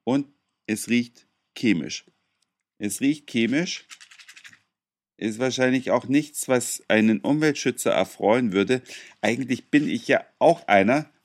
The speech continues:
aber ab und zu muss man sich auch mal was gönnen, oder? Hatte ich das nicht neulich schon mal, als es ums Tanken ging oder ums Autofahren mit dem Auto?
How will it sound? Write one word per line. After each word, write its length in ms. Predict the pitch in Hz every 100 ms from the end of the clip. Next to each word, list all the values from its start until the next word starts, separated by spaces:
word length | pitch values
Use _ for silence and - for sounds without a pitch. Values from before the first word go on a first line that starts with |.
| -
aber 600 | 120 131 110 117 127 - _ _ _ _ -
ab 180 | 120
und 200 | 123 107
zu 320 | - 113 117 - _ _ -
muss 320 | 104 127 -
man 260 | 120 117 - _
sich 440 | - 107 110 - _
auch 200 | - 95
mal 180 | 95 87
was 240 | 87 85 -
gönnen, 480 | 92 92 92 104 - _ _ -
oder? 420 | 92 98 120 123 _ _ _ _ _ _ -
Hatte 160 | 104
ich 80 | 120
das 160 | 113 107
nicht 140 | 104
neulich 300 | 113 131 135
schon 180 | 117 101
mal, 120 | 110
als 240 | 82 92
es 120 | 107 -
ums 200 | 92 -
Tanken 400 | 117 123 120 90
ging 280 | 92 104
oder 180 | 80 92
ums 220 | 87 87
Autofahren 680 | - 101 123 107 90 101 110 - - - - -
mit 160 | 98 95
dem 160 | 87
Auto? 640 | - 98 110 - 90 104